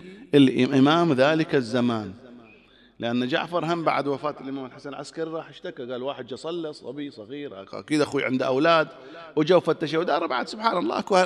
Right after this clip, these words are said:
نفوس، نفوس هي، نفوس. هاي دلالة نفوس على أن ال-، ال-، ال-، ال-، الحق، الحق عند أناس معينين، مو قضية عرق ولا قضية نسب أبدًا على الإطلاق، لأنه إذا جي للأنساب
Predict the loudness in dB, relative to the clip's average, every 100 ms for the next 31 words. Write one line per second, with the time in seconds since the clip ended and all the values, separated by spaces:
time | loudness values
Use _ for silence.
0 | 2 2 2 2 0 -2 -2 -2 -4 -10
1 | -12 -20 -20 -12 -8 -6 -4 -2 0 0
2 | 0 0 -2 -6 -12 -20 -20 -20 -8 -4
3 | -2 2 2 2 2 4 4 4 2 2
4 | 0 0 -6 -6 -2 -2 0 -2 -4 -6
5 | -6 -6 -6 -4 4 6 6 0 -18 -18
6 | -18 -18 -4 0 2 2 2 2 2 2
7 | 2 0 0 0 -2 -2 -4 -2 -2 -2
8 | -2 -4 -6 -6 -4 -2 -2 -2 -4 -4
9 | -4 -4 -4 -6 -4 -6 -6 -8 -10 -14
10 | -20 _ _ -2 4 4 4 0 -4 -6
11 | -8 -10 -12 -20 -20 -20 -4 0 0 0
12 | 0 2 0 2 0 0 -2 0 0 2